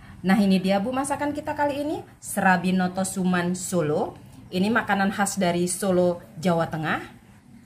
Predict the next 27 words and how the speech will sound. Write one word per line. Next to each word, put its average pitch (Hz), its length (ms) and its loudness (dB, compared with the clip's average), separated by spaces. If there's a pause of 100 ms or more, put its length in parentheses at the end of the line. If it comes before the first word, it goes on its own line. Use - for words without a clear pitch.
(140)
Mudah-mudahan 170 640 2
resep-resep 185 560 -2
dari 175 160 0
saya 180 240 0
bisa 185 240 -2
menambah 180 320 2
daftar 185 320 2
menu 190 160 0
keluarga 196 400 0
Anda. 277 240 0 (480)
Terima 262 160 -4
kasih 277 320 -2
buat 269 80 0
Anda 277 160 -4
yang 277 160 0
telah 277 160 0
menonton 269 320 -2
video 269 240 -4
saya, 285 320 2
yang 330 80 -4
telah 285 160 -2
subscribe. 285 720 -4 (480)
Yang 160 200 -6 (120)
belum 170 160 2
subscribe, 139 560 -8
silahkan 139 480 -8
subscribe, 294 640 -6